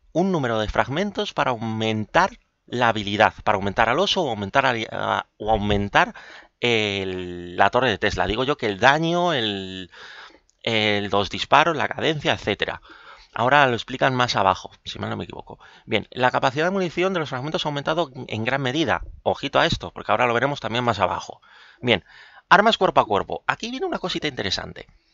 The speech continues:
Eh, ya no podemos dañar las estructuras construidas por nosotros. Gracias a Dios, era un poco molesto.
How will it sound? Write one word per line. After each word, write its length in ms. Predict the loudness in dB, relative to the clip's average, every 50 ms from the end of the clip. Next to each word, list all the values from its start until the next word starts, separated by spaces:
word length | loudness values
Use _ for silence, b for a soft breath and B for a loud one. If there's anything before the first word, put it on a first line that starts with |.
| B B B B B B B B B _
Eh, 320 | 2 2 2 4 0 -2 -4
ya 160 | -2 -2 -2 -2
no 80 | 2
podemos 300 | 0 0 0 0 0 0
dañar 220 | 0 0 0 0 0
las 160 | -2 -2 -2
estructuras 1000 | -6 -6 -6 -6 -8 -8 -8 -12 -10 _ -6 -2 0 -2 -2 -2 -6 -10 -12 -16 _ _
construidas 600 | 2 2 2 2 -2 -4 -4 -4 -4 -4 -4 2
por 180 | 2 2 4
nosotros. 560 | 4 0 2 2 0 0 0 -6 -6 -8 -10 _
Gracias 560 | -4 0 4 6 6 6 6 4 -2 0 0
a 80 | 0 0
Dios, 400 | 2 4 4 2 2 -2 -8 -4 -2
era 180 | 0 0 0
un 120 | -2 -4 -4
poco 280 | _ -4 0 0 0
molesto. 500 | 0 2 0 0 -2 -2 -6 -10 -18 -20